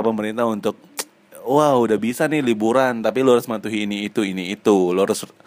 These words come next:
eh, tes ini, itu, biar bisa naik pesawat, naik kendaraan umum yang ini. Lo bisa di,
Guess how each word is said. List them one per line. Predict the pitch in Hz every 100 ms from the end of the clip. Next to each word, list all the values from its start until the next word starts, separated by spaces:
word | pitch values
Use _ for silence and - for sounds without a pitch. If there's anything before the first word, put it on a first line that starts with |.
| - - -
eh, | - 95 92
tes | 101 -
ini, | 104 92 87
itu, | 92 110
biar | 101 95
bisa | 98 - 95 92 92
naik | 92 87 -
pesawat, | 98 104 117 110 107
naik | 104 90
kendaraan | 90 87 87 87
umum | 98 107 95
yang | 90
ini. | 85 120 120 117 117
Lo | 110 107
bisa | 101 -
di, | 92 92 90